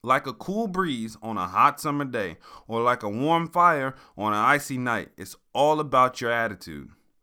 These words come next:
Be that person that people want to have around, that keeps spirits up,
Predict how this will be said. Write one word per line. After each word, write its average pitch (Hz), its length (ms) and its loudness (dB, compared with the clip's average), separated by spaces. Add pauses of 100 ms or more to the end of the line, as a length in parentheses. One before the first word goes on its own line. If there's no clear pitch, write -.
(440)
Be 165 240 -2
that 220 280 0
person 123 640 2
that 110 200 -4
people 147 300 -6
want 131 420 0
to 117 80 -12
have 104 260 -4
around, 87 400 -12 (400)
that - 180 -8
keeps - 280 -8
spirits - 520 -6
up, - 240 -12